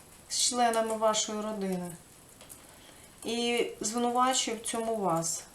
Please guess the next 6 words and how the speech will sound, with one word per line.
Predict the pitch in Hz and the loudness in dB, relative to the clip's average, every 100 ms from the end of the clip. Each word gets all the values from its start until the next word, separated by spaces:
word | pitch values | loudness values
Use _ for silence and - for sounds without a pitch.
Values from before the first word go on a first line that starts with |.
| - | -12
що | - 240 233 | -6 -2 0
ви | 233 | 0
саме | 233 233 220 220 | 2 2 2 0
та | - 202 185 | 0 2 2
людина, | 196 190 254 294 | 0 0 2 2
яка, | 208 190 190 208 214 208 | 2 -2 -4 -2 0 0